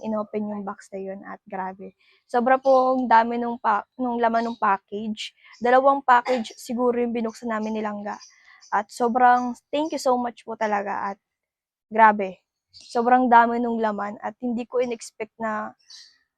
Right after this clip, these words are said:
doon pala yung dina-, doon pala yung dinadaan, ano, sa barako. Kala ko, ano, kala ko tinatrack lang. <laughs>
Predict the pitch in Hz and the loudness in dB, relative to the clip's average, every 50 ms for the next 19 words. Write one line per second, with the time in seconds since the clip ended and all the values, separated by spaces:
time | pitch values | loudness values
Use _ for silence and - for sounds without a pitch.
0 | _ _ _ _ _ _ _ _ _ _ _ _ _ _ _ _ _ _ _ _ | _ _ _ _ _ _ _ _ _ _ _ _ _ _ _ _ _ _ _ _
1 | _ - 240 277 330 - 359 349 339 302 269 269 262 254 240 240 - 233 226 233 | _ -6 -4 -4 -2 -2 -2 -2 -2 -2 -2 -2 -2 -2 -2 -4 -4 -6 -8 -8
2 | 277 294 - 294 285 285 285 285 285 277 262 269 254 254 240 233 214 - - 233 | -8 -6 -6 -6 -6 -4 -4 -6 -6 -4 -4 -4 -2 -2 -2 -2 -4 -6 -8 -10
3 | 233 226 214 214 208 - - 214 208 196 196 190 - - 185 190 _ _ _ _ | -12 -12 -12 -12 -12 -12 -10 -10 -8 -8 -10 -12 -14 -18 -20 -20 _ _ _ _
4 | _ _ _ _ _ _ _ _ _ _ _ _ _ _ _ _ _ _ _ _ | _ _ _ _ _ _ _ _ _ _ _ _ _ _ _ _ _ _ _ _
5 | _ _ _ _ 233 226 233 233 233 226 233 233 226 226 208 202 208 214 214 _ | _ _ _ _ -4 -2 -2 -2 -2 -2 -4 -2 -2 -2 -4 -4 -8 -12 -14 _
6 | _ - - - - _ 247 240 240 240 240 240 240 - 247 240 226 220 - - | _ -20 -20 -20 -8 _ 0 2 2 2 0 -2 -6 -6 -4 -4 -4 -6 -8 -10
7 | - 196 - _ - 208 190 185 180 190 202 - _ _ _ _ _ _ _ _ | -14 -14 -14 _ -14 -14 -14 -14 -14 -18 -20 -20 _ _ _ _ _ _ _ _
8 | _ - 220 - _ _ _ _ _ _ _ _ 262 - _ _ _ _ _ _ | _ -20 -20 -20 _ _ _ _ _ _ _ _ -20 -20 _ _ _ _ _ _
9 | _ _ _ _ _ _ | _ _ _ _ _ _